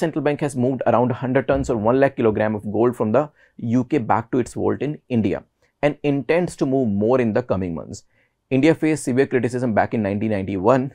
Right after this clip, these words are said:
जो हमने क्या किया था? We had to pledge the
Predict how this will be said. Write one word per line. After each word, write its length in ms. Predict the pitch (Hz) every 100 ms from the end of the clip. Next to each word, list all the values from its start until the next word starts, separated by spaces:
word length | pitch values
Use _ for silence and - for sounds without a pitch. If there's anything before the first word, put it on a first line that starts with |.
| _
जो 160 | 117 98
हमने 200 | 107 113
क्या 120 | 120
किया 240 | - 110 101
था? 200 | 143 156 _ _ -
We 180 | 110 127 117 -
had 220 | 139 - 170
to 80 |
pledge 380 | - 120 113 -
the 120 | 123